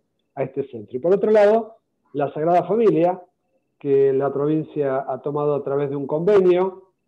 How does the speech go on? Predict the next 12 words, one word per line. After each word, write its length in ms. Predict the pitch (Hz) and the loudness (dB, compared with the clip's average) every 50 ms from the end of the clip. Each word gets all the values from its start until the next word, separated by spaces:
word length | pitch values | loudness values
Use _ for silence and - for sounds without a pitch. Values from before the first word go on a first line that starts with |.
| _ _ | _ _
que 100 | - 135 | -10 -8
cuenta 320 | 123 - 143 147 143 147 131 | -6 -4 -4 -4 -4 -4 -4
con 120 | 135 131 | -4 -4
veinticuatro 500 | 131 127 127 135 131 - 143 139 147 135 | -4 -4 -4 -6 -6 -6 -6 -4 -4 -6
camas 360 | 135 143 139 139 143 139 139 139 - _ _ - | -6 -6 -6 -4 -4 -4 -6 -6 -10 _ _ -8
generales 600 | 135 131 131 127 131 139 139 135 135 139 139 139 | -6 -4 -2 -2 -2 -2 -2 -2 -4 -4 -6 -6
con 240 | - - 127 127 123 | -6 -8 -6 -6 -4
oxigenoterapia 1160 | 127 123 123 - 147 131 - 139 135 131 127 110 139 147 165 165 165 165 156 160 165 165 165 _ _ _ _ _ _ _ _ _ - | -6 -8 -8 -10 -14 -14 -12 -12 -12 -12 -10 -8 -6 -4 -4 -4 -2 -2 -4 -4 -4 -6 -10 _ _ _ _ _ _ _ _ _ -6
y 120 | 151 160 | -2 -2
ocho 240 | 165 160 165 170 160 | -2 -2 -4 -6 -8
camas 240 | 151 143 135 123 - | -8 -8 -10 -10 -10
críticas. 560 | 135 123 110 - - - 101 _ - - | -10 -10 -10 -10 -12 -18 -20 _ -20 -20